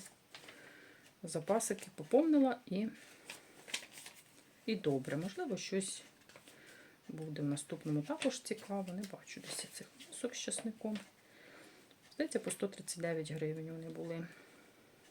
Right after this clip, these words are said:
Тому я і запаслась. Не поробила закладочки, не було мені часу. І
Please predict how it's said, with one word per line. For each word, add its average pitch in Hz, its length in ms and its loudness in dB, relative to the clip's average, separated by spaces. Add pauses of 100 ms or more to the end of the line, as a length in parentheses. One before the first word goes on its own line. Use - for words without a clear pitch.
(1600)
Тому 196 380 -4
я - 60 0 (120)
і 190 140 2 (680)
запаслась. 175 920 0 (880)
Не 190 80 -4
поробила 185 500 -4
закладочки, 277 760 -2
не 220 100 2
було 202 240 -4
мені 208 340 -2 (360)
часу. 190 540 4 (1600)
І 269 60 -10